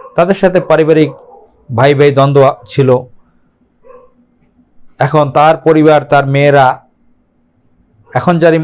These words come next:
যিনি মালিক আছেন তার মেয়েরা হয়তো এটা ভালোভাবে নেবে না তার পরিবারে, এজন্য হয়তো দেন নাই। আর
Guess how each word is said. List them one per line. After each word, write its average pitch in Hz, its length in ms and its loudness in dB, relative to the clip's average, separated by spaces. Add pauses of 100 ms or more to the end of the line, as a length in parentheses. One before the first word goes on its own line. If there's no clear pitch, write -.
যিনি 151 200 0
মালিক 151 280 0
আছেন 143 260 -2
তার 135 200 0
মেয়েরা 135 360 2
হয়তো 135 260 0
এটা 123 180 2
ভালোভাবে 131 480 0
নেবে 127 200 -2
না 120 120 0
তার 117 160 -4
পরিবারে, 117 380 -6
এজন্য 185 280 -4
হয়তো 180 200 -6
দেন 139 160 -4
নাই। 139 200 -10 (1900)
আর 131 260 2